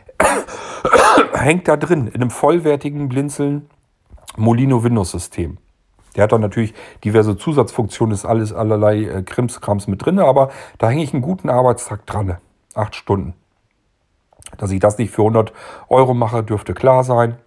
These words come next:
Schon gar nicht, wenn man jetzt noch einen S-S-D-Stick nimmt, wo die Komponenten natürlich auch noch schweineteuer sind. Da kommt also Geld zusammen. Das ist eine ganz andere Kajüte als jetzt dein Molino Live-System. Ähm, aber wenn es darum geht, dass du deinen Computer bei einem Problem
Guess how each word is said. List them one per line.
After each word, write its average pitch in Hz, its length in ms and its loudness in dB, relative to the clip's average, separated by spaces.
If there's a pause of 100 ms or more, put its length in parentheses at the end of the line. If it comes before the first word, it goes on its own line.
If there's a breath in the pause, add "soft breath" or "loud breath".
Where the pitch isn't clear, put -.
Schon 101 240 -4
gar 101 160 4
nicht, 107 220 -4 (280 loud breath)
wenn 110 80 -2
man 110 80 2
jetzt 104 140 -6
noch 101 80 0
einen 104 80 -2
S-S-D-Stick 117 720 -2
nimmt, 110 260 -2
wo 101 100 0
die 95 180 -2
Komponenten 104 500 -2
natürlich 95 320 -4
auch 131 100 0
noch 143 180 -2
schweineteuer 117 640 -2
sind. 104 220 -2 (600 loud breath)
Da 110 100 4
kommt 131 220 -2
also 113 200 0
Geld 98 260 -2
zusammen. - 440 -12 (220)
Das 120 100 -8
ist 165 40 -2
eine 175 60 2
ganz 190 220 2
andere 180 320 0
Kajüte 170 600 0 (120)
als 120 260 2
jetzt - 300 -4
dein 113 120 2
Molino 107 340 0
Live-System. 101 720 -2 (580 loud breath)
Ähm, 101 480 0
aber 113 220 2
wenn 139 100 4
es 131 160 -4
darum 139 380 2
geht, 156 340 -4
dass 131 140 -2
du 143 80 -8
deinen 117 180 2
Computer 113 680 0 (340)
bei 117 120 2
einem 117 200 2
Problem 120 600 0